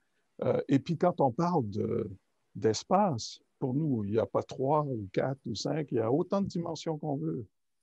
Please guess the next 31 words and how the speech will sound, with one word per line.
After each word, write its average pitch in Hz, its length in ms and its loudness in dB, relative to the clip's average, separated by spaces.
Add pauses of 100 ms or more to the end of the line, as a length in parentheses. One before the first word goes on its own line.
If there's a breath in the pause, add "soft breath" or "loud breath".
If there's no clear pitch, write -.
(580)
Alors, - 280 0
des 156 140 4
symétries 196 580 4
dans 147 140 2
les 127 200 2
espaces 147 400 2
à 120 140 2
n 127 140 2
dimensions, 110 640 -4 (280)
c'est - 180 2
quelque 147 200 2
chose 202 260 4
avec 127 180 2
lequel 180 240 2
on 117 120 -2
travaille 120 400 0
constamment. 123 580 -4 (1500)
Et 104 100 0
puis, 143 320 6
si - 160 2
vous 127 260 4
voulez 131 200 6
que - 140 0
c'est - 240 4
une 202 180 8
de 147 120 8
ces 123 200 4
dimensions 110 680 2
soit 110 220 0
le 101 120 2
temps, 180 300 0